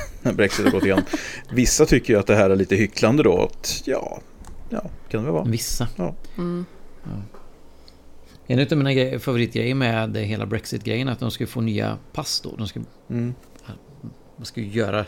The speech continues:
Speaker 2: nya pass såklart som inte är E U-pass.
Speaker 1: Ja.
Speaker 3: Ah.
Speaker 2: Och, eh, och så lägger de ut, ja, givetvis måste man ju då, eh, ha en upphandling om vilka som ska göra passen.
Speaker 1: Mm.
Speaker 2: Och det är en belgisk-fransk firma som gör passen.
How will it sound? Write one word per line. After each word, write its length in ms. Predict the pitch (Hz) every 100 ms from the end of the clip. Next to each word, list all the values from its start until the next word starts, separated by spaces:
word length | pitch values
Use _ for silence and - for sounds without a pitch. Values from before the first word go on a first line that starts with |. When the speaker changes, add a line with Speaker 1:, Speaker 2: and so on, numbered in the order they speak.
| -
Speaker 2:
nya 340 | 117 101 107
pass 220 | 107 117 -
såklart 280 | 117 110
som 120 | - 101
inte 120 | -
är 40 |
E 240 | - 98 98
U-pass. 600 | 98 - - 120 - - -
Speaker 1:
Ja. 140 | 117 110 - -
Speaker 3:
Ah. 460 | 196 196 190 175 - -
Speaker 2:
Och, 100 | 120
eh, 180 | 113 113
och 140 | - 113
så 160 | 120
lägger 280 | 120 117 113
de 80 | 110
ut, 120 | 107 -
ja, 220 | 117 120 117 -
givetvis 400 | 135 110 139 143
måste 240 | 165 -
man 60 | 123
ju 40 | 110
då, 200 | 101 92 - - - - - - -
eh, 80 | 117
ha 280 | 110 113 104
en 80 | 147
upphandling 480 | - 117 104 160 143
om 220 | 117 117 120
vilka 180 | -
som 120 | 98 95
ska 120 | 107
göra 300 | 110 104 -
passen. 280 | 127 - - 120
Speaker 1:
Mm. 180 | 107 113 - - - -
Speaker 2:
Och 60 | 113
det 40 |
är 60 | 127
en 80 | 117
belgisk-fransk 840 | 160 104 120 - - 147 202 202
firma 320 | 202 107 107
som 180 | - 107
gör 100 | 117
passen. 300 | - -